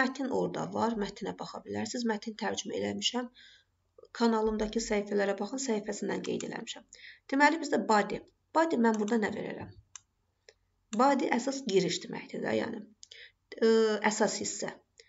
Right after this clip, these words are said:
The first reason why you should choose university for better career. Daha yaxşı karyeran üçün, ə, universitet seçməyinin birinci səbəbi. Sonra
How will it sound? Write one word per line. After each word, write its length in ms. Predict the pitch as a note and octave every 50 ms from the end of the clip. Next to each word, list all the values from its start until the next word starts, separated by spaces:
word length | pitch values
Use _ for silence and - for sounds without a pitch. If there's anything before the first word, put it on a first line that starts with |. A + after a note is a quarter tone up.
| _ _ _ _
The 100 | B3+ B3+
first 400 | B3+ - E4 F#4 G4+ G4 - -
reason 480 | B3+ C4+ C4 B3+ C4 B3 A#3+ A#3 A3+ G#3+ A3
why 120 | A3 A3 A3 G#3+ G#3+
you 120 | G#3+ G#3 G#3 -
should 280 | - - F#3+ G3 G3 -
choose 380 | - - - B3+ C4 - - G#3+
university 540 | G3 F#3+ F#3 - B3 C4 C4 - - - G3+ - - -
for 160 | G3+ G3+ G3+
better 320 | - - - - - - - - -
career. 400 | - B3 - - - - - - _ _ _ _ - - - _ _ _ _ -
Daha 160 | A#3 A3+ B3+ C#4+
yaxşı 360 | C#4 C4 - - - A#3+ A#3 -
karyeran 540 | G#3+ G3+ G3+ G#3 A#3+ C4 A#3+ A3+ G3+ F#3+ G3
üçün, 440 | F#3 - - - - F#3+ F#3 F3+ F3+ - - - - - _ _ _ _ _ _ -
ə, 80 | - G3+ G3 G3+ G3 F#3+ F#3 - - G#3+
universitet 360 | G#3+ G#3 G#3 G#3 - - A#3+
seçməyinin 720 | A#3 - A3+ G3+ - - G#3 F#3+ F#3+ F#3+ G#3 C#4+ C#4 A3+ -
birinci 380 | G3+ F#3+ F#3 F3+ E3+ - - -
səbəbi. 460 | - - - - - - - - D#3+ - _ _ _ _ _ _ _ - - - - _ _ -
Sonra 380 | - - D4+ D4+ C#4 G3+ -